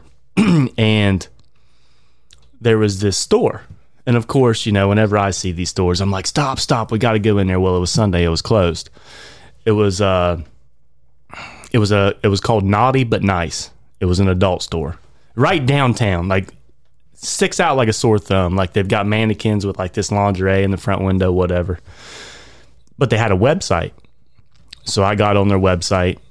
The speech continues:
and I started looking up some deals and stuff. And, uh,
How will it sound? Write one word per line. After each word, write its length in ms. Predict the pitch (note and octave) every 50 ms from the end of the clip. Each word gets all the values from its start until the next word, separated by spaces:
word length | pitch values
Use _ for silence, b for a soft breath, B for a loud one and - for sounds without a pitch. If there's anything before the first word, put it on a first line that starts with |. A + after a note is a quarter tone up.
| - -
and 140 | G#2 F#2+ F#2
I 60 | F#2
started 380 | - - G#2 G2 F#2+ F#2+ F#2
looking 360 | F#2 F#2 G2+ G2 - F#2+ F#2 F#2+
up 100 | F2 -
some 160 | - G2 F#2
deals 380 | F2 G2 F#2+ F#2+ F2+ F2 D#2
and 100 | F#2 F2+
stuff. 400 | - - F#2 E2+ E2 E2+ - - - - - - - - - - - - - - - - - - - - - - - - - -
And, 160 | B2+ G#2 G2 F#2+
uh, 320 | F#2+ F2+ F2 F2 F2